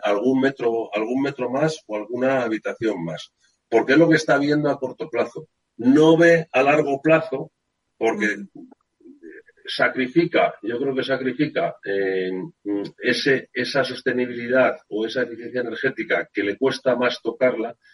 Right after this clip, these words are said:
Speaker 1: la sacrifica por esos metros y esa localización. Esto está cambiando y va a ir cambiando.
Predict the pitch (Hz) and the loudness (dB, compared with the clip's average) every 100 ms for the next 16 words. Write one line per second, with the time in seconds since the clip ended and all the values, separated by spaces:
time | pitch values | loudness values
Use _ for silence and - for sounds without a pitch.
0 | _ 127 123 127 98 127 131 123 107 113 | _ -4 -2 -6 -4 -2 2 2 0 -4
1 | 120 113 120 123 113 107 104 98 - 165 | -6 -2 -2 0 -2 -2 -4 -4 -4 -6
2 | - - 113 - _ _ - - - 165 | -8 -8 -10 -12 _ _ 0 2 4 4
3 | 208 214 208 87 82 147 - _ _ _ | 4 4 2 2 0 -2 -10 _ _ _
4 | 107 107 120 135 - 90 82 80 - | 2 6 6 4 0 -2 -2 -4 -6